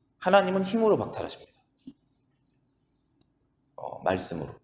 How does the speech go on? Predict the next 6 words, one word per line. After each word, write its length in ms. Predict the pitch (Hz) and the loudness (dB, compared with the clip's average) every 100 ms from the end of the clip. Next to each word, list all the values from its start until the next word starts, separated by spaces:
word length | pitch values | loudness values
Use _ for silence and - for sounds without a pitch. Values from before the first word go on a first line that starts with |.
| _ _ _ _ _ - | _ _ _ _ _ -12
생명을 440 | - 165 151 131 | -4 0 0 0
끊으시잖아요. 520 | 131 113 - - - - _ _ _ _ _ _ _ _ | -2 -2 -6 -12 -14 -20 _ _ _ _ _ _ _ _
그건 200 | - 180 | 0 2
하나님이 400 | 180 247 247 202 | 6 6 6 4
하시는 320 | 120 110 90 | 2 0 -4
일이에요. 280 | 80 78 80 | -6 -8 -12